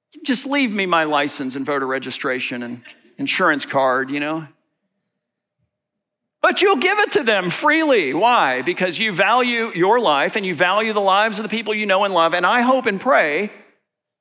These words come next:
that you value the lives of people, period. For every one of them has an eternal soul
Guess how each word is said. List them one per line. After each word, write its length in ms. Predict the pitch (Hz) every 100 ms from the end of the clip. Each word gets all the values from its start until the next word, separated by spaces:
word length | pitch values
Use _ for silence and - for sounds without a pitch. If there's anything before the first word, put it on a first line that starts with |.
| _ 123
that 300 | 180 170 180
you 80 | 147
value 400 | 151 170 196 170
the 100 | 165
lives 320 | 165 170 156
of 180 | 151 -
people, 440 | 262 - - - _ _ _ _ _ _ _ _ -
period. 520 | 233 190 123 117 113 _ _ _ _ _ _ _ _ _ _ _ _ _ _ _ _ _ _ _ _
For 260 | - 143 -
every 280 | 220 277 262
one 200 | 247 214
of 120 | 156
them 160 | 143
has 220 | 147 147 143
an 80 |
eternal 400 | 147 - 160 147
soul 480 | 139 139 123 98 -